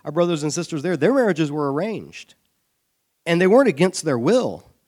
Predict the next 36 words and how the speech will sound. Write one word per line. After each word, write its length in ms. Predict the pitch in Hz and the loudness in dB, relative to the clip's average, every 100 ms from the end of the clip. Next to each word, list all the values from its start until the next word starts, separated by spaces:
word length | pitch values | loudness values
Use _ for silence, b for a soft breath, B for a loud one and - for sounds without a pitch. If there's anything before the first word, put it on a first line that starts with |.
| _ _ _ - | _ _ _ -2
They, 160 | 180 220 | -2 2
they're 240 | 175 196 | 2 2
happy 540 | - 147 214 240 233 | 0 0 2 2 -2
that 180 | 175 165 | -2 -4
their 120 | 143 156 | -4 -4
<laughs> 120 | 143 | -4
marriages 340 | 156 139 135 | -4 -2 -2
are 120 | 147 | -2
arranged 420 | 123 131 131 117 - | -2 -2 -4 -6 -10
because 240 | 113 131 | -14 -8
they 120 | 135 | -6
look 280 | 135 208 - | -4 -4 -6
at 80 | 160 | -8
the 100 | 135 | -8
West 380 | 131 208 - 139 | -2 -2 -2 -4
and 100 | 135 | -4
they 60 | |
go, 300 | 131 131 120 b b b b b _ _ _ | 0 0 -2 b b b b b _ _ _
"You 100 | - | -16
guys, 400 | - - - - 165 _ _ | -8 -6 -6 -10 -20 _ _
y-, 80 | - - 131 127 113 _ 127 | -20 -20 -20 -20 _ _ _
your, 220 | 165 196 | -6 -6
your 140 | - 185 | -8 -10
divorce 400 | 170 185 220 180 | -8 -8 -8 -4
rate 180 | 139 | -4
skyrockets. 640 | - - 170 156 127 107 - | -6 -10 -8 -4 -6 -8 -12
We 120 | 135 | -10
don't 140 | 151 208 | -8 -4
wanna 180 | 143 | -4
do 180 | 113 123 | -4 -4
it 100 | 123 | -6
the 60 | 117 | -10
way 80 | 101 | -14
you 220 | 104 214 | -12 -8
do 220 | 139 110 | -6 -6
it. 140 | 170 | -6